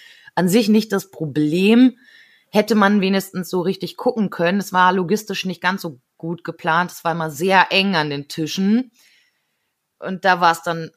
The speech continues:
schwierig, sich überhaupt die Pflanzen genau anzugucken. Und dadurch hatte man oft das Gefühl, ah ja, hab ja vorhin schon an dem Stand eine, eine Billy Variegata gesehen, dann quetsche ich mich an den Stand jetzt nicht auch noch für die Billy Variegata, um zu gucken.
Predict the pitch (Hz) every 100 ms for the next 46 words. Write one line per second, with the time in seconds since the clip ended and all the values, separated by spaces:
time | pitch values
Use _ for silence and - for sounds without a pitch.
0 | _ - 160 - 165 190 190 143 147 156
1 | 156 160 160 - 147 151 160 156 147 139
2 | 135 - 143 190 - 214 214 - 240 240
3 | 247 254 208 196 175 170 180 190 196 -
4 | 185 175 190 - 190 - - 208 208 202
5 | 160 170 160 165 196 180 196 190 220 226
6 | 226 196 202 202 214 - 208 - 196 196
7 | 196 196 147 - 143 180 202 208 190 196
8 | 190 180 185 185 196 180 160 196 180 170
9 | - 185 - 165 180 180 170 175 185 185
10 | 170 170 - 170 135 185 156 - 143 131
11 | 127 131 127 127 127 120 90 - 117 -
12 | 131 131 - - 104